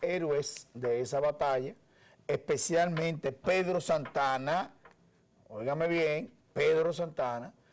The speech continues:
que encabezaron esta, eh, batalla, eh, la verdad es que gracias a estas batallas que se escenificaron posteriormente al grito de la independencia nacional, pues gracias a ello,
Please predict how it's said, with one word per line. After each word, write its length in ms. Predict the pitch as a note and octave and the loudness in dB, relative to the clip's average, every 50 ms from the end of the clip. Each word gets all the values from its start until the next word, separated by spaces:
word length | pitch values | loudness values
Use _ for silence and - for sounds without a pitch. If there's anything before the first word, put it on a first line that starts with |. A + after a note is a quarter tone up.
| - - - _ _ _ _ | -20 -20 -20 _ _ _ _
que 140 | - C3+ B2+ | -4 -4 -4
encabezaron 680 | B2 - B2+ A#2+ A#2+ A2+ - C#3 C3+ C#3+ D3+ D#3 D#3 D3+ | -2 -2 -2 -2 -2 -2 -2 0 2 2 2 2 0 0
esta, 680 | D3 D3+ - - - D#3+ D3+ D3 C#3+ C#3 C3+ A#2+ - - _ _ _ _ _ - - | -2 -4 -2 0 0 2 2 4 2 2 0 -2 -4 -10 _ _ _ _ _ -14 -6
eh, 160 | - B2 C3+ C3+ | -2 0 0 2
batalla, 640 | C#3+ D3 C#3+ - - C#3 C3 B2 B2 B2+ C3+ - - _ _ _ _ _ _ | 2 0 0 -2 -2 -2 -2 -2 -2 -4 -6 -8 -10 _ _ _ _ _ _
eh, 120 | - A#2+ | -6 -2
la 160 | C3 C3+ C3 | 0 2 2
verdad 440 | B2+ B2+ B2 A#2+ B2 B2+ C3 C3 C#3 | 2 0 0 0 0 0 2 2 2
es 140 | C#3+ D3 C#3 | 0 0 -2
que 380 | - - E3+ D#3 D#3 D#3+ D#3 - - | -4 -2 0 0 0 0 -2 -6 -12
gracias 520 | C#3+ B2 C3 C3 C3 C3+ - F3 D3 - - | -10 -4 0 0 0 0 -2 -4 -4 -2 -2
a 120 | D#3 D3+ | -2 0
estas 520 | D#3+ E3 F3 - - - - C3+ - E3 | 0 0 -2 -4 -6 -6 -6 -6 -6 -6
batallas 520 | C#3+ C3+ B2 A2+ C3 C3+ D3 D3 C#3 - - | -4 -4 -2 -2 -2 -2 0 -2 -4 -6 -10
que 240 | - - - C#3 B2+ | -10 -6 -6 -6 -4
se 180 | - C3+ B2+ - | -4 -4 -4 -4
escenificaron 840 | C3+ B2 - - C3 B2+ B2+ A#2+ C3 B2 - - D3+ D3+ C#3+ C3 A#2 - - _ _ _ _ - _ _ _ D3+ D3+ | -6 -8 -8 -8 -8 -8 -8 -10 -12 -8 -4 -4 -2 -2 -2 -4 -6 -10 -16 _ _ _ _ -20 _ _ _ 0 0
posteriormente 960 | C3+ - - D#3 C#3 C3+ C#3 D#3+ F3 F3+ E3+ D#3+ E3 F3 F3+ E3 D3 - D#3+ | 0 0 -2 -2 -2 0 2 2 2 2 2 0 -2 -2 -2 -4 -4 -2 -2
al 180 | C3 B2+ B2 A#2 | -2 -2 -2 -4
grito 360 | A#2 C3+ D3+ D#3 D#3 F#3 F3 | -6 -6 -6 -4 -2 -2 0
de 100 | D3+ D3+ | 0 0
la 120 | D3 D3 C#3+ | 0 -2 -4
independencia 800 | C#3 C#3 C3 C3 C3 - B2+ B2+ B2 C3 C3 C#3 C3+ - D3 C3+ | -4 -4 -4 -4 -4 -6 -8 -8 -6 -6 -6 -6 -4 -6 -4 -4
nacional, 480 | C#3 C3+ - F3+ F3+ E3+ E3 D#3+ - - - - _ _ - - - - _ _ | -4 -6 -6 -6 -6 -6 -8 -8 -12 -18 -20 -20 _ _ -20 -20 -20 -20 _ _
pues 200 | - C3 C#3 C3+ | -2 0 0 0
gracias 460 | B2 C3 C3+ C#3 C3 - D#3 C#3 - | 0 0 0 0 0 -4 -6 -4 0
a 120 | E3+ D#3 D#3+ | 2 2 2
ello, 320 | D#3+ D#3 D3 C#3 D3 G3 | 2 0 -2 -4 -8 -10